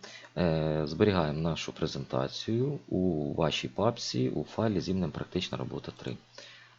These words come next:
Файл зберегти як? От, і я напишу, що це,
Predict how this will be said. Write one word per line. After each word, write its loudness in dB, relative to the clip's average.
Файл 0
зберегти -4
як? -2
От, -2
і -4
я -8
напишу, -10
що -6
це, -6